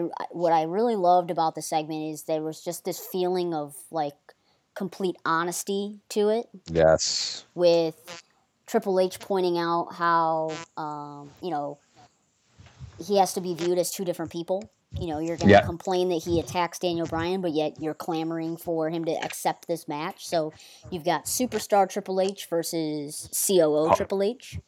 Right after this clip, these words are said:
Speaker 2: Yeah, it's, uh, he's, he, I mean, his, his character, 'cause both of them are characters,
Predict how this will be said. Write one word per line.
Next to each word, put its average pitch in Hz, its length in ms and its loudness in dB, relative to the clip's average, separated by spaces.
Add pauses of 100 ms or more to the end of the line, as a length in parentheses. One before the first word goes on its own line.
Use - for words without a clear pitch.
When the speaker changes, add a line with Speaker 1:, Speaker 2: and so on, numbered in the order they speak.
(300)
Speaker 2:
Yeah, 80 300 4
it's, 69 140 -4
uh, 85 200 2
he's, 92 280 4
he, 92 400 0
I - 20 -4
mean, 101 640 -2
his, 113 260 0
his 107 460 0 (540)
character, 87 560 2
'cause - 240 -10
both 82 260 -2
of 85 100 -4
them 78 220 0
are 71 140 -4
characters, 73 680 -2